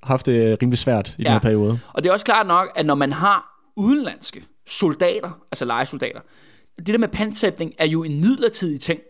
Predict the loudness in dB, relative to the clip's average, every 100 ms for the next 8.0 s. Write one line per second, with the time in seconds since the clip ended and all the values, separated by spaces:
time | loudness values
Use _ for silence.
0 | 0 0 0 0 0 0 0 2 2 -4
1 | -10 _ _ _ _ -4 0 2 2 2
2 | 0 -2 0 0 0 0 -2 -4 -2 -2
3 | -2 -2 -2 -2 -4 -8 -4 -4 -2 -2
4 | -2 -2 -2 0 2 2 0 0 -4 -2
5 | -4 -6 -4 0 0 0 -4 -4 -4 -8
6 | -12 -14 -20 -20 -6 0 2 2 -2 -6
7 | -4 -2 -4 -2 -2 0 -4 -2 -2 -4